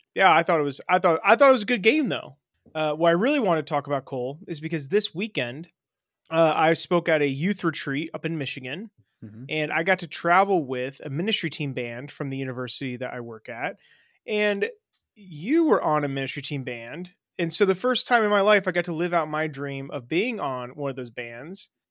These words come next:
Speaker 1: And it was a fantastic time. Uh, I th-, I'm sure it would have been really fun to do it with you and your bands when you're on it. But I wanted to ask you,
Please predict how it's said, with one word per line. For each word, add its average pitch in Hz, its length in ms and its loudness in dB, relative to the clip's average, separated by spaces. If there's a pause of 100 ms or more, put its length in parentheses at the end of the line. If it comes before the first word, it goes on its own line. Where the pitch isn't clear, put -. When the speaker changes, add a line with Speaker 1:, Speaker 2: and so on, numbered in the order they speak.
(100)
Speaker 1:
And 220 220 0
it 262 60 -2
was 247 160 -2
a 240 40 0
fantastic 247 800 -2
time. 240 520 -6 (300)
Uh, 190 140 2
I 190 120 0
th-, 196 180 -2
I'm 185 100 0
sure 190 220 0
it - 20 2
would 180 140 0
have 175 100 0
been 170 180 -8
really 180 200 0
fun 175 160 -2
to 165 100 0
do 165 80 0
it 156 40 0
with 147 180 -4
you 170 180 2
and 156 100 0
your 170 140 0
bands 151 400 -2
when 147 140 -6
you're 175 200 0
on 131 200 -2
it. - 120 -8 (380)
But - 180 -4
I 233 160 -2
wanted 240 280 -2
to 190 180 -6
ask 214 420 -2
you, 131 400 -12